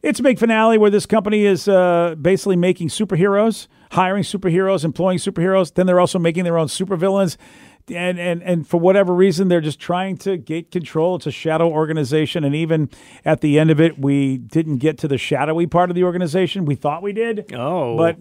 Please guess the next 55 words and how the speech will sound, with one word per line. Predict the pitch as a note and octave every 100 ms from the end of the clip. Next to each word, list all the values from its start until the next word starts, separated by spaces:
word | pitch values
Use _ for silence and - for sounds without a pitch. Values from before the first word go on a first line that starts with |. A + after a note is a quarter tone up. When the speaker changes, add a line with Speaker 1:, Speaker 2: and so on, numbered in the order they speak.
| G3
Speaker 1:
uh, | G3+ G3 F#3
this | E3
person | - E3+ - D#3+
was | D3+
just | - C3+
a | D3
stooge. | - C3+ A#2+ A#2 - _ _ _ _
And | C#3 C3+ C3 B2+
Speaker 2:
Oh, | E3+ E3+
Speaker 1:
she, |
Speaker 2:
of | C3+
course. | F#3+ G#3+ F#3 -
Oh, | F3
Speaker 1:
you | F#3+
know, | F#3
Speaker 2:
yeah. | G3+ F#3
There | E3+ G3
you | F#3
go. | D3+ D3 D3 C#3+
Speaker 1:
she | - F3
was, | D#3
I | E3
mean, | F3
she | D#3+ A3+
was | D#3+
middle | G3 G#3
management, | D#3+ D#3+ D#3 E3
really. | C3+ D3 D3+ D#3 D#3
Uh, | D3
Speaker 2:
Ah, | D3 D3 C#3 C#3+ C#3
nothing | C#3+ D3+ C#3
worse | B2 -
than | F#2+
a |
middle | F#2+ A2+
Speaker 1:
but | G2 B3
she | F#3+ B3+
Speaker 2:
manager. | D4+
Speaker 1:
did | A#3+
save | - A#3
her | G3+ F3+
own, | E3 D#3 D3+
uh, | D3+
her | C#3+ E3+
own | C#3+
ass. | D3+ C3 A2+ -
Uh, | D#3 D3+ C#3 C#3 C3+ C#3
and, | D3 D3 C#4+
and | D3+ C3+ -
<laughs> | - -
t-, | F#3
too | -
much | A3 -
to | -
the, | D#3 C3+